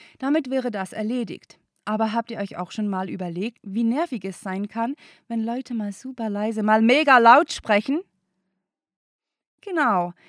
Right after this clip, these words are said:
das ist nun wirklich nicht angenehm und führt zum Stichwort Kompression. Damit rücke ich also meinen Stimmungs-, äh,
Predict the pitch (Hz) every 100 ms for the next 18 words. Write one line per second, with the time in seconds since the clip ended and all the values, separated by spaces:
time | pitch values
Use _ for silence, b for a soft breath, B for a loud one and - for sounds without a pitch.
0 | b - 277 339 302 233 170 202 226 202
1 | 190 220 226 - 220 233 226 202 196 208
2 | - 302 - 285 - 339 - 214 - 240
3 | - - 196 - 226 - 269 220 156 170
4 | _ _ _ _ _ - 240 269 - _
5 | - 220 233 220 - 190 214 208 202 208
6 | - 294 269 262 226 - 220 220 202 185